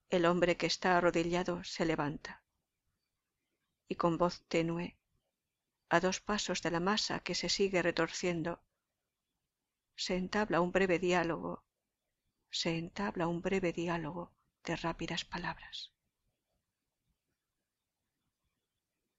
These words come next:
Está perdido. Durará seis horas a lo sumo.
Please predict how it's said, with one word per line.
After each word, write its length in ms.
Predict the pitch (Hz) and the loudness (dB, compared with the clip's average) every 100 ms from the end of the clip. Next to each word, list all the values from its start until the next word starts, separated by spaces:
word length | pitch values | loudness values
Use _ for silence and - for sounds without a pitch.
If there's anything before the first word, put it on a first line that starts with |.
| _ _ _ | _ _ _
Está 400 | 190 - 180 165 | -6 -4 -2 -4
perdido. 520 | 156 160 - 180 - - _ _ _ _ _ _ _ _ _ _ _ _ _ _ _ _ _ _ | -4 -10 -12 -20 -20 -20 _ _ _ _ _ _ _ _ _ _ _ _ _ _ _ _ _ _
Durará 520 | - 170 165 165 196 - _ _ _ _ _ _ _ _ _ _ _ _ _ _ _ _ - | -4 -4 -2 -6 -8 -14 _ _ _ _ _ _ _ _ _ _ _ _ _ _ _ _ -12
seis 380 | - 190 - | -6 -4 -4
horas 500 | 196 185 - 190 - | -4 -6 -8 -6 -4
a 60 | 170 | -2
lo 120 | 185 | 0
sumo. 420 | 175 170 175 180 | -2 -4 -6 -10